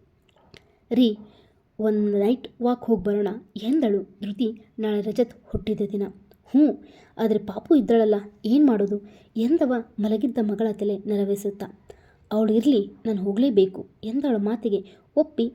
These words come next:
ಅಂದು ರಾತ್ರಿ ಹತ್ತು ಗಂಟೆಗೆ ಇಬ್ಬರು ಬೆಂಗಳೂರಿನ ಕಡೆ ಬುಲೆಟಲ್ಲಿ ನಡೆದರು. ಯಾವುದೋ ನಿರ್ಜನ ಪ್ರದೇಶದಲ್ಲಿ ಬೈಕ್ ನಿಲ್ಲಿಸಿ ಕೈ ಕೈ ಹಿಡಿದು ಇಬ್ಬರು ನಡೆಯುತ್ತಿದ್ದರು. ಅವರ ಪ್ರೀತಿ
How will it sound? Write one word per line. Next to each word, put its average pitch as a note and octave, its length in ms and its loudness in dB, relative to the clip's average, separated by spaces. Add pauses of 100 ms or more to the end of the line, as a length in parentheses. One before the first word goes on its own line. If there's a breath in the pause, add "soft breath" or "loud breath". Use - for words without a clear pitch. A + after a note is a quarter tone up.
(120)
ಅಂದು G#3 200 -4
ರಾತ್ರಿ A3+ 320 -6
ಹತ್ತು - 380 -6
ಗಂಟೆಗೆ G#3+ 300 0
ಇಬ್ಬರು A3+ 460 0 (300 loud breath)
ಬೆಂಗಳೂರಿನ C4 560 2
ಕಡೆ G#3 400 -4 (140)
ಬುಲೆಟಲ್ಲಿ G#3+ 500 0
ನಡೆದರು. F#3+ 600 -6 (720 soft breath)
ಯಾವುದೋ D4+ 400 4
ನಿರ್ಜನ B3 360 2
ಪ್ರದೇಶದಲ್ಲಿ G#3+ 540 -2
ಬೈಕ್ G#3+ 360 -2
ನಿಲ್ಲಿಸಿ G3+ 460 -6 (100)
ಕೈ A#3+ 180 0
ಕೈ D4 160 0
ಹಿಡಿದು G#3 240 -2
ಇಬ್ಬರು G#3 400 -4
ನಡೆಯುತ್ತಿದ್ದರು. G3+ 720 -6 (120)
ಅವರ G#3+ 160 -4 (120)
ಪ್ರೀತಿ C4 340 -2